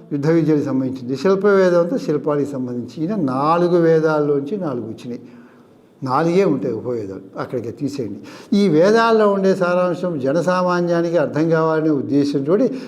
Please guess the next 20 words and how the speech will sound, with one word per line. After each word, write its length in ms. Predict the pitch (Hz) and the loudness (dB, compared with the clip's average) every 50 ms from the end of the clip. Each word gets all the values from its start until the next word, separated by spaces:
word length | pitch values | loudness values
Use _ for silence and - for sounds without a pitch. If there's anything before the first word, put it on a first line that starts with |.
| - - | -8 -4
వ్యాస 300 | 147 147 156 165 156 170 | -2 0 0 0 0 0
మహర్షి 380 | 165 160 156 160 160 160 262 | 0 0 0 -2 -2 -2 -4
పురాణాలని 640 | - - 160 156 160 165 165 165 160 151 151 156 233 - | -6 -4 -4 -2 0 0 0 0 0 0 0 0 0 0
రచించాడు. 560 | 151 127 107 - 113 104 - 117 98 113 - - - - _ - _ _ _ _ _ _ _ _ _ _ _ _ _ _ _ - - - _ - - | -2 -2 -4 -8 -12 -12 -12 -14 -14 -14 -16 -18 -20 -20 _ -20 _ _ _ _ _ _ _ _ _ _ _ _ _ _ _ -20 -20 -20 _ -2 0
ఇవి 120 | 214 247 233 | 2 2 2
పద్దెనిమిది. 720 | - 160 151 139 123 127 127 127 120 113 110 113 151 - - - - - - - - - _ _ _ _ _ _ _ _ _ _ _ _ - | 2 0 -2 -2 -2 -4 -4 -4 -4 -6 -6 -6 -8 -10 -10 -16 -18 -20 -20 -20 -20 -20 _ _ _ _ _ _ _ _ _ _ _ _ 0
పురాణం 480 | 160 165 190 208 214 214 214 208 196 190 | 2 2 4 4 4 4 2 2 2 2
అనేది 440 | 180 175 170 165 156 139 139 143 156 | 2 2 2 0 0 2 2 0 0
ఏంటి 500 | 147 147 160 156 156 160 156 156 - - - - - - - - - - _ _ - 131 | 0 0 -2 -2 -2 -4 -6 -8 -10 -16 -18 -20 -20 -20 -20 -20 -20 -20 _ _ -14 -8
అంటే 640 | 127 135 127 175 180 214 240 247 226 - - - - - - - - - - - - _ _ - | -6 -2 0 2 4 4 4 4 2 0 -4 -6 -8 -14 -16 -18 -20 -20 -20 -20 -20 _ _ -6
పాతకాలంలో 800 | 135 127 151 196 196 214 202 208 214 202 196 196 190 190 185 180 | -2 0 0 0 0 0 0 2 2 2 2 0 2 2 2 2
కూడా 240 | 170 175 180 185 190 | 2 2 2 2 0
కొత్తగా 460 | 185 175 151 147 160 170 165 185 185 | 0 -2 -4 -2 -2 0 2 2 2
కనిపిస్తుంది, 600 | 170 170 170 165 160 160 156 165 165 160 160 202 202 | 2 2 0 0 -2 -4 -6 -6 -6 -4 -2 -2 -2
కొత్త 300 | - 165 156 151 - 196 | 0 -2 -4 0 0 2
కాలంలో 440 | 190 196 190 190 185 180 180 175 165 | 2 2 2 2 2 2 2 2 2
కూడా 200 | 165 180 202 208 | 2 2 0 0
పాతగా 560 | 208 170 156 156 156 160 156 160 156 135 123 | 0 -2 -2 0 0 0 0 0 -2 -2 -4
కనిపిస్తూ 360 | 113 107 113 113 - - 120 | -8 -10 -12 -16 -16 -18 -18
ఉంటుంది. 300 | 110 107 107 107 107 | -16 -16 -18 -18 -20